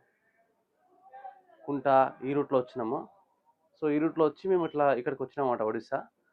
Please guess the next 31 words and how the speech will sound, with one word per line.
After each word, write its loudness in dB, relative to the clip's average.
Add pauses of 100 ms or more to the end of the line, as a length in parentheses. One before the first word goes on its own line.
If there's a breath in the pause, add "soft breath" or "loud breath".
(200)
So, 2
అట్లా 2
రావడం 6
వల్ల 2
మాకు 0 (100)
చాలా -2
నష్టం -6
జరిగింది. -6 (380)
ఏంటంటే -4
మొత్తం -6
రోడ్డు 0
బాగాలేకపోవడం 2
వల్ల 2 (400)
ఒక -8
ఫోర్ 0
and -4
ఫైవ్, -2
ఫైవ్, -2
ఫోర్, -2
ఫైవ్ 0
హండ్రెడ్ -2
కిలోమీటర్స్ -4
అయితే -6
రోడ్డు 0
బాగాలేదు. 2 (360)
దానివల్ల 0
అయితే -2
మాకు -2 (100)
చాలా 2
లేట్ -2
అయిపోయింది, -8